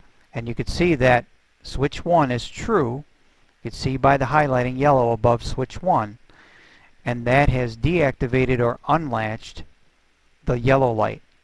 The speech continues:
output zero. I'll release my, uh, switch one,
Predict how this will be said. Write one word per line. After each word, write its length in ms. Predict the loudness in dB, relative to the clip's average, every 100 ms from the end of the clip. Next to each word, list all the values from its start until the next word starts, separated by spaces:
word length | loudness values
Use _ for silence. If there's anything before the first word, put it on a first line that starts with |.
| _ _ _ _ _ _ _
output 520 | 2 2 -2 -6 -6
zero. 440 | -4 -4 -2 -6 -10 _ _ _ _ _ -6
I'll 120 | -4
release 460 | -2 -4 -4 -6
my, 320 | -4 -2 -2 -6 -18 _ _ _ _ _ _ _ _ _ -10
uh, 220 | -8 -6
switch 420 | -8 -4 -4 -4
one, 320 | 0 0 0